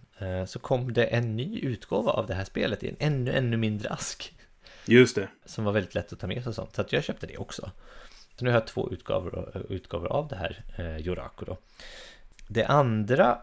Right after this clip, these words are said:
Speaker 1: spelet som jag har fler än, eller tredje blir det då, är Ko.
Speaker 2: Ja, jag, nu, nu när du pratade om, om Yoraku så tänkte jag, just det, Ko har jag ju ganska många utgåvor
Speaker 1: Ja.
Speaker 2: av också.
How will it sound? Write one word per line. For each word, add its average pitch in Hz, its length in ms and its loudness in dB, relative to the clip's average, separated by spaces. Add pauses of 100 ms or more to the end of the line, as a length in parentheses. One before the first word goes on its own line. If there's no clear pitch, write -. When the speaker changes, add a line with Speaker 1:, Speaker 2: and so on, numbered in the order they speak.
Speaker 1:
spelet 85 440 2
som 90 180 -4
jag 87 140 0
har 82 420 0 (260)
fler 82 360 -6
än, 85 260 -6
eller 92 180 -4
tredje 151 400 0
blir 123 140 0
det 80 80 0
då, 82 160 -2 (640)
är 196 200 4 (140)
Ko. - 260 2 (440)
Speaker 2:
Ja, 170 280 4 (100)
jag, 156 300 10 (100)
nu, 185 220 6
nu 208 180 10
när 214 100 12
du 175 220 6 (520)
pratade 143 440 8
om, 135 360 6
om 135 160 8
Yoraku 127 380 6
så - 60 0
tänkte 120 180 6
jag, 127 60 8
just 160 120 6
det, 107 80 6
Ko 180 320 4
har 151 120 8
jag 110 120 8
ju 117 60 8
ganska 120 240 4
många 113 260 8
utgåvor 110 360 2
Speaker 1:
Ja. 98 80 4
Speaker 2:
av 101 120 6
också. 117 240 -2